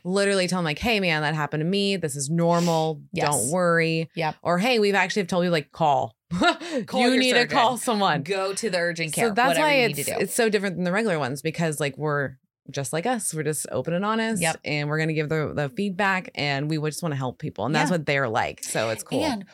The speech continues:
Speaker 2: we love connecting with people.
Speaker 1: We do.
Speaker 2: So that's why we,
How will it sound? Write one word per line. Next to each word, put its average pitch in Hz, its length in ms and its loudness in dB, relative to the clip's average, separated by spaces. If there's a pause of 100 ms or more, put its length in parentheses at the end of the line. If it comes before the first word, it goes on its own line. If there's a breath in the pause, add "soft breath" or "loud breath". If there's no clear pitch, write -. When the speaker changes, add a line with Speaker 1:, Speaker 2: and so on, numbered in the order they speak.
(100)
Speaker 2:
we 294 160 -4
love 339 240 -2
connecting 214 460 -4
with 131 140 -6
people. - 320 -12
Speaker 1:
We 156 100 -2
do. 73 200 -4 (180)
Speaker 2:
So 208 600 -2 (120)
that's 190 320 -2
why 208 160 -2
we, 170 460 -2